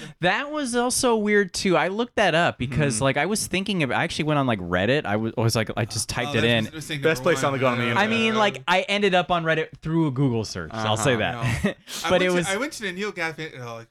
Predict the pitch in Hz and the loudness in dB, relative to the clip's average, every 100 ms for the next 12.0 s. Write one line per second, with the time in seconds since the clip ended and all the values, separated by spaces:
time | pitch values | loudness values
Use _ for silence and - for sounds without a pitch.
0 | - 185 123 117 113 131 131 127 127 123 | -12 -10 -8 -10 -12 -10 -8 -8 -10 -10
1 | 143 143 143 127 123 - _ _ _ - | -10 -10 -10 -12 -18 -20 _ _ _ -12
2 | 226 220 175 165 175 151 131 160 185 170 | -10 -8 -6 -4 -4 -4 -12 -8 -10 -10
3 | 143 135 139 127 139 135 - 123 - 123 | -12 -12 -12 -14 -14 -16 -16 -6 -4 -2
4 | 139 131 101 101 92 _ _ _ _ _ | -2 -4 -6 -10 -12 _ _ _ _ _
5 | 180 214 214 175 233 240 269 247 247 226 | -2 0 0 0 -2 -2 -6 -4 -4 0
6 | 208 170 - 156 175 185 170 _ - 165 | -2 -2 -10 0 2 2 -2 _ 0 2
7 | 185 208 - 151 147 - 156 139 120 117 | 2 0 -2 0 0 -2 -2 -2 -2 0
8 | 123 156 170 - - 143 127 - - 123 | 2 2 -2 -4 -6 -2 -2 -2 -6 -2
9 | 123 147 135 104 107 98 95 95 95 95 | 0 0 -4 -2 -2 -2 -2 -6 -6 -6
10 | 95 - 113 107 123 113 120 110 113 135 | -6 -6 -4 -2 -2 -2 -2 -2 -2 -4
11 | - 123 - - 104 98 98 98 104 107 | -4 -4 -6 -8 -2 -2 -2 -2 -2 -2